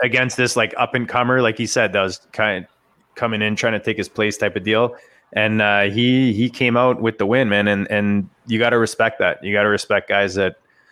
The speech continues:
are, uh, come out when their backs are against the wall. And, and that, it was a good fight. I mean, look, like you said, it kinda <laughs> worked out that it wasn't a, a, a really good U F C card where you're like, 'cause it was hard to kinda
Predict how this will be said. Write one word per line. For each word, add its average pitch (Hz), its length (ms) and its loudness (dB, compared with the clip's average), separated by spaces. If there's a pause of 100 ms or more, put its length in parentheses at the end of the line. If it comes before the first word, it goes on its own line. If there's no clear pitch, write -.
(260)
are, 95 320 2
uh, 92 560 2 (320)
come 104 220 -2
out 98 160 2
when 98 100 -2
their 92 140 -2
backs 92 300 -2
are 92 40 0
against 90 300 -4
the 87 80 -4
wall. 87 320 0
And, 85 180 -8
and 87 380 -4 (120)
that, 120 220 0
it 156 120 2
was 143 160 2
a - 20 -6
good 135 200 0
fight. 160 380 0 (400)
I 117 80 0
mean, 143 240 2
look, 139 220 0
like 123 180 -2
you 117 60 -6
said, 113 240 0
it 107 180 -2
kinda 127 240 0
<laughs> 104 80 -4
worked 156 200 -4
out 156 180 0
that 135 100 2
it 120 80 2
wasn't 123 380 0
a, 107 240 2 (220)
a, 104 260 -4
a 104 40 0
really 131 340 0
good 107 260 -2
U 107 160 2
F 101 100 -2
C 117 220 0
card 113 400 -2
where 107 120 0
you're 101 200 0
like, 98 380 -2 (300)
'cause 120 160 0
it 143 40 4
was 127 140 2
hard 135 260 2
to 107 60 -6
kinda 110 400 0